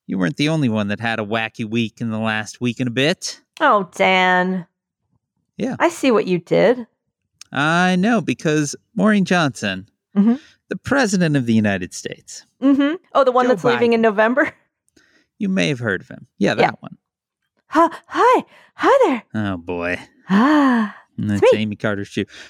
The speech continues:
Speaker 1: You know, I
Speaker 2: Uh-huh.
Speaker 1: was putting the notes together last night, and I was
Speaker 2: Uh-huh.
Speaker 1: like, "How long will it take till Amy Carter Shoe shows up?" And
Speaker 2: Hi.
Speaker 1: it turns out that long.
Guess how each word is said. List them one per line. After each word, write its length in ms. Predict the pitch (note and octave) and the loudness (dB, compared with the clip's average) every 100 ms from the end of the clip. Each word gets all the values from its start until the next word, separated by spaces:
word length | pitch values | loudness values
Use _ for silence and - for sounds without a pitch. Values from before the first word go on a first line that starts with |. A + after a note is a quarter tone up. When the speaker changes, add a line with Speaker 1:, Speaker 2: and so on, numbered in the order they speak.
| - | -4
Speaker 1:
You 80 | G3 | 0
know, 60 | |
I 20 | A3+ | 2
Speaker 2:
Uh-huh. 80 | F3 | 2
Speaker 1:
was 120 | - | -2
putting 220 | C4+ D#3 | -6 -2
the 60 | D3 | -2
notes 260 | A#2+ - | -2 -4
together 260 | - G2 F#2 | -8 -8 -4
last 300 | F#2 F#2 - | -4 -4 -6
night, 220 | G2 F#2 | -6 -6
and 80 | G#2+ | -8
I 20 | G2+ | -8
was 140 | G2 | -4
Speaker 2:
Uh-huh. 240 | A#2+ D4 F#4+ | 0 2 0
Speaker 1:
like, 160 | G3 _ | -4 _
"How 320 | - D3+ D3+ | -12 -4 -2
long 360 | D3 C3 B2 A2 | -2 -2 -2 -2
will 140 | G#2+ | -4
it 140 | G2+ - | -4 -4
take 320 | A#2 F#2 _ | -6 -6 _
till 180 | G#2+ F#2+ | -6 -4
Amy 180 | F#2+ G2+ | -6 -6
Carter 260 | G#2+ G2+ | -4 -4
Shoe 240 | G#2+ - B2 | -4 -2 -2
shows 340 | - A2+ G#2 | -2 -2 -2
up?" 240 | A2 G2+ - | -2 -4 -6
And 220 | B2 F3 | -2 0
Speaker 2:
Hi. 220 | C4 F4+ | 2 2
Speaker 1:
it 100 | A#3 | 2
turns 280 | E3+ G2+ G2 | -2 -4 -4
out 240 | G2 F#2+ - | -4 -4 -4
that 200 | F#2 F#2 | -6 -8
long. 240 | G#2 | -16